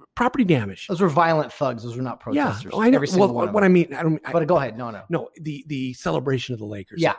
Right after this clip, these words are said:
Speaker 2: the celebration of, of, uh,
Speaker 1: And, and what I found so,
Speaker 2: Celebration
Speaker 1: so,
Speaker 2: by destruction.
Speaker 1: so, what I found so, so, so, uh, ironic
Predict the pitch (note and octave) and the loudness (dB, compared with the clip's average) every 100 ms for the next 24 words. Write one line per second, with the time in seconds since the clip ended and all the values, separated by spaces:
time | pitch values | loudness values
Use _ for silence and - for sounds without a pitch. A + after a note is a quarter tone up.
0 | G2 B2+ - - D3 C3+ C3+ - A2+ G2 | -6 -8 0 0 0 -2 -4 -4 -8 -10
1 | G#2 - A2 G#2 - G#2+ G2 F3+ F#3+ F#3 | -12 -16 -16 -16 -12 -6 -2 0 2 0
2 | F3 C4 B3+ - G#3+ F3+ F3+ - - C#4+ | 2 4 4 4 2 2 0 -10 -8 -4
3 | C4 F#3+ C3+ C#3+ C3+ B2+ A2+ G#2 - A2+ | 0 0 0 0 0 0 -2 -4 -6 -4
4 | A#3+ A#3 F3+ - _ _ A#3 A3+ F3 D#3+ | -2 -2 -4 -8 _ _ -8 -8 -10 -16
5 | - - A3 G#3+ - F#3+ E3+ - - D#3 | -14 -12 -10 -10 -8 -6 -6 -6 0 4
6 | D#3 D#3+ _ _ _ _ _ - A2+ - | 4 2 _ _ _ _ _ -4 -4 -2
7 | B2+ G#2+ A2+ A2 G#2 - - | -2 0 -2 -2 -4 -6 -14